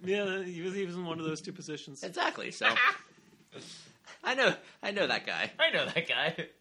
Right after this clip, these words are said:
Speaker 2: So, uh, kind of a light product sort of, like, placement in the show this time.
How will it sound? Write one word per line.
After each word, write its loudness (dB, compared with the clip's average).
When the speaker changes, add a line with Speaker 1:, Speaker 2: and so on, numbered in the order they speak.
Speaker 2:
So, 0
uh, -2
kind -2
of 0
a 6
light 4
product 4
sort -4
of, -8
like, -4
placement -10
in -10
the -8
show -8
this -8
time. -4